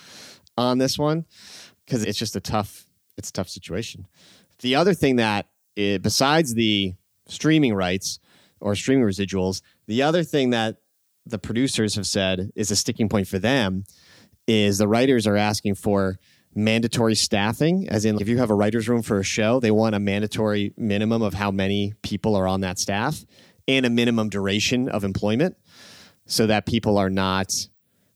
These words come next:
I guess, to set sort of a certain threshold where you could make a living as a writer regardless of what you end up working on.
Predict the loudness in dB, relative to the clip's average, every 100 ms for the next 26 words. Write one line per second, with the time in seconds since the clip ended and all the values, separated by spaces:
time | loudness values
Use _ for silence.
0 | -10 -4 -2 0 2 2 2 0 -2 -2
1 | -2 -2 -2 -4 -10 -16 _ _ _ _
2 | _ _ _ _ -4 0 0 0 0 0
3 | -2 -4 -4 -4 -4 -4 -4 -6 -4 -4
4 | -4 -4 -2 -2 -2 -4 -4 -6 -8 -8
5 | -8 -4 -4 -4 -6 -6 -6 -2 0 0
6 | -2